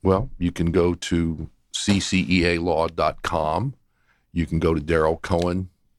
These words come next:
and I'm fairly easy to find. I think I'm the only lawyer around that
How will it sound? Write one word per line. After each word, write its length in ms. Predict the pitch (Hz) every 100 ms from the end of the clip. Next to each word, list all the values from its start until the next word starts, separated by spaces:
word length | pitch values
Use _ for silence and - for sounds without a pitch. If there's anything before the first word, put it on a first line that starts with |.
| _ _
and 180 | 95 78
I'm 140 | 82
fairly 340 | 87 87 85 82
easy 300 | 90 90 80
to 80 | 76
find. 360 | 80 78 85
I 60 | 76
think 220 | 82 82
I'm 140 | 78
the 80 | 80
only 160 | 78 78
lawyer 360 | 78 78 76
around 360 | 69 78 80 73
that 120 | 71